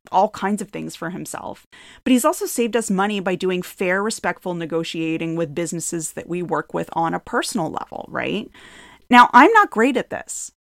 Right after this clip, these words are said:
I'm working on it for sure. But I do have that sort of, like, "Oh, don't spend too much, don't charge too much" mindset a little bit.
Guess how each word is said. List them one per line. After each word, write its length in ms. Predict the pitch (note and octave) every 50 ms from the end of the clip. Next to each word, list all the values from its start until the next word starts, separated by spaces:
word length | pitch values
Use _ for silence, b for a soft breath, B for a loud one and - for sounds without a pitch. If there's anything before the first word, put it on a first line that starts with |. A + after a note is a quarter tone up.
| _ - -
I'm 160 | B3 B3 B3
working 400 | A#3 B3+ D4 D#4 - - E4 C4+
on 200 | G#3+ D#3+ D3 C#3
it 180 | C#3+ C3 - -
for 160 | - A3+ A3
sure. 480 | A3 - - - C#4 B3+ - - - - B B B B B B B
But 280 | F#3 A3 A#3 A#3 - -
I 140 | - A#3 A#3
do 280 | G3 F3+ A3+ C4 C#4
have 320 | C#4 A#3+ B3 C4+ C#4+ C#4+ B3
that 200 | G3+ F3+ E3+ -
sort 220 | - G3 F#3+ F3+
of, 180 | G3 F#3+ E3 F#3
like, 260 | E3 D#3+ D#3+ D#3 - -
"Oh, 200 | G3 G3 G3 G3
don't 260 | E3+ - F#3 F#3+ F#3+
spend 340 | - - - F#3 F3+ F3+ F3
too 100 | - -
much, 280 | F3+ E3+ E3+ - - -
don't 180 | F3+ E3+ -
charge 420 | - - - F#3+ G#3+ A3+ G#3+ - -
too 140 | - - E3
much" 260 | E3 D#3+ D#3+ - -
mindset 540 | E3 F3+ G#3 D4+ A4 - - - D#3 D3+ D3
a 60 | D3
little 300 | D#3 D#3 - C#3 C#3 -
bit. 420 | - A2 - - - - - -